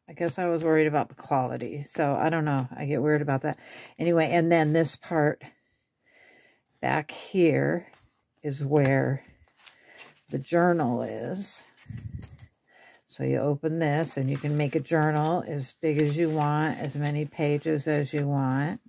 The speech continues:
But I thought that'd be fun. Maybe we'll do a start to finish on the stacked letter journal. So if anyone's interested, just let me know and I will, you know,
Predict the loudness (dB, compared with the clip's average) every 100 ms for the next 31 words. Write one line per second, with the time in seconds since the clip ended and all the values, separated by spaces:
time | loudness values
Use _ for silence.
0 | _ _ _ _ _ _ _ _ _ -20
1 | -20 -20 _ 4 4 4 2 4 2 4
2 | 0 2 -2 -2 -2 2 2 -2 -8 -20
3 | _ -2 0 2 4 2 2 4 4 2
4 | 0 0 -4 -6 -2 0 0 -2 -2 -8
5 | -10 -14 -20 -18 -8 -4 -2 -2 -4 -8
6 | _ _ _ _ _ -20 _ _ 0 0
7 | 0 2 2 2 4 4 6 4 0 -6
8 | -6 -8 -10 -16 -20 -20 -10 -2 0 0
9 | -2 -8 -4 -2 0 0 0 -2 -6 -8
10 | -6 -6 -2 0 4 6 6 2 -4 2
11 | 4 4 4 2 2 _ -20 -20 -20 -20
12 | _ -6 0 2 4 4 4 6 6 4
13 | 4 2 -2 -4 -2 -4 -4 -4 0 0
14 | 0 2 0 -2 -6 -4 -2 -2